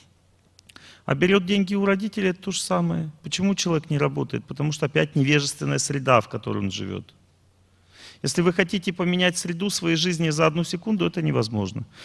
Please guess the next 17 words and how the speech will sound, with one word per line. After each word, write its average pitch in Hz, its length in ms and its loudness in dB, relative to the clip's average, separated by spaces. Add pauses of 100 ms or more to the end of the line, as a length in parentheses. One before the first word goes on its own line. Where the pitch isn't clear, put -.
(200)
Нужно 170 240 4
несколько 185 520 2
лет 180 280 4
работать 151 420 -2
над 156 160 -2
собой, 185 300 -2
чтобы 151 300 -2
из 139 120 -2
невежественной 165 640 2
среды 139 380 -2
перейти 135 420 -2
в - 80 -2
страстную, 127 720 4 (320)
потом 190 340 0
перейти 120 400 -2
в 98 80 -6
благостную. 113 800 2